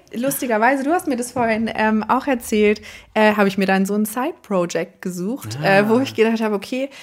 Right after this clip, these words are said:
Speaker 2: also irgendwie,
Speaker 1: Ein
Speaker 2: ähm,
Speaker 1: Side-Hustle, der zur
Speaker 2: genau,
Speaker 1: Berufung wird dann.
Speaker 2: voll, ähm, also war auch noch gar nicht mit dem Gedanken, dass da
Speaker 1: Mhm.
Speaker 2: eine Selbstständigkeit, ähm, äh, draus entstehen sollte. Ich wusste nur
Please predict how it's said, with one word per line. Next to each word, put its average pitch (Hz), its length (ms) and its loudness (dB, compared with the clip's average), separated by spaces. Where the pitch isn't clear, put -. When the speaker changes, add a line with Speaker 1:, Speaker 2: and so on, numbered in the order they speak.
Speaker 2:
also 208 300 2
irgendwie, 214 720 0
Speaker 1:
Ein 202 120 2
Speaker 2:
ähm, 202 80 0
Speaker 1:
Side-Hustle, 190 380 -6
der - 160 -14
zur - 160 -10
Speaker 2:
genau, 147 400 0
Speaker 1:
Berufung 120 340 -10
wird 117 200 -14
dann. 117 120 -12
Speaker 2:
voll, 208 520 0
ähm, 208 240 -2
also 202 240 0
war 226 180 4
auch 277 60 -4
noch 202 160 -2
gar 220 220 -2
nicht 269 200 -6
mit 226 160 0
dem 220 140 -2
Gedanken, 214 800 -2
dass 202 280 -4
da 190 360 2
Speaker 1:
Mhm. 165 240 -4
Speaker 2:
eine 196 100 0
Selbstständigkeit, 190 960 -2
ähm, 180 320 -4
äh, 180 220 -4
draus 180 280 -4
entstehen 185 380 -4
sollte. 190 220 -2
Ich 190 100 -20
wusste 220 240 -6
nur 202 220 -6